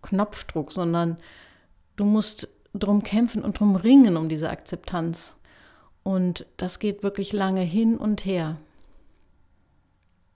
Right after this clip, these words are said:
Und in dieser Phase brauchst du wirklich Unterstützung, brauchst du Menschen, die dir zur Seite stehen, die, ja, die das aushalten, dass du so einen Kampf hast.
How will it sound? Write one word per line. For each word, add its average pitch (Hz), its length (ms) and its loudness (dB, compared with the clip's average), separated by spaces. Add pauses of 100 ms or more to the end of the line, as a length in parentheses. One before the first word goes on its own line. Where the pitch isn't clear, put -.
(520)
Und 185 160 -4
in 196 100 -4
dieser 196 280 0
Phase 180 400 -2 (580)
brauchst 190 420 -2
du 208 100 0
wirklich 202 280 -4
Unterstützung, 196 640 -6
brauchst 196 260 -6
du 202 60 -2
Menschen, 196 440 -2
die 190 60 -10
dir 190 160 -6
zur 190 140 -6
Seite 185 340 -4
stehen, 175 380 -6 (560)
die, 190 380 -6 (1120)
ja, 180 180 -6
die 190 140 -10
das - 280 -6
aushalten, 175 580 -2
dass 160 140 -6
du 190 100 -8
so 175 100 -4
einen 170 280 -4
Kampf 208 420 -6
hast. - 400 -8